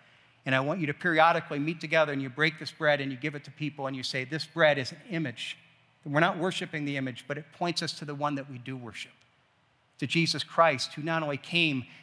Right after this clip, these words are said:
but we're reminded of what he did, that that bread that was broken was his body that was broken on the cross for the forgiveness of our sins.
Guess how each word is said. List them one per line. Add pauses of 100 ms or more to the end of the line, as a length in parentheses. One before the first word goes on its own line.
but
we're
reminded
of
what
he
did, (880)
that
that
bread
that
was
broken (200)
was
his
body
that
was
broken
on
the
cross
for
the
forgiveness
of
our
sins.